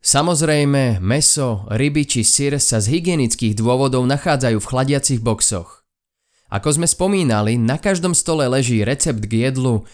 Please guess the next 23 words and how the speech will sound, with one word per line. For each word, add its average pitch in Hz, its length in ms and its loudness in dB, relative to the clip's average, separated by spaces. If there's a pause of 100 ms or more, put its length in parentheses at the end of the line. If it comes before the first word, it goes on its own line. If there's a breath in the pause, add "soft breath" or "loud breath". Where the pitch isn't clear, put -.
(140)
ktorý 135 400 0
si 120 160 0
zákazník 143 720 0
môže 123 320 0
prečítať 120 800 -2 (240 loud breath)
a 110 80 -2
v - 80 -10
prípade 185 400 0
záujmu 131 640 0
aj 107 80 0
vziať 110 380 0 (100)
so 110 160 0
sebou. 95 560 -4 (560)
Ku 170 80 2
každému 165 560 2
jedlu 139 480 0
obchod 143 400 -2
odporúča 151 640 0
konkrétny 160 640 0
druh 131 320 0
a 110 80 0
značku 123 400 -2
vína. 110 560 0